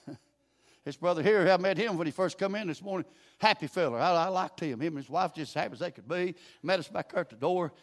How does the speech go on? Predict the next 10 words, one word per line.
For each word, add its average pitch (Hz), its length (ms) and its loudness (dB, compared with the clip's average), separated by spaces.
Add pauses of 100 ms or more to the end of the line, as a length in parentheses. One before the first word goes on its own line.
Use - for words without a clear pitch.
(120)
You 214 160 0
want 214 200 -4
'em? 180 100 -8 (3500)
Nobody 262 400 8
wants 185 320 2
'em. 107 80 -14 (1300)
I 320 180 12
don't 381 200 12
want 143 300 0 (300)
'em. 247 80 -6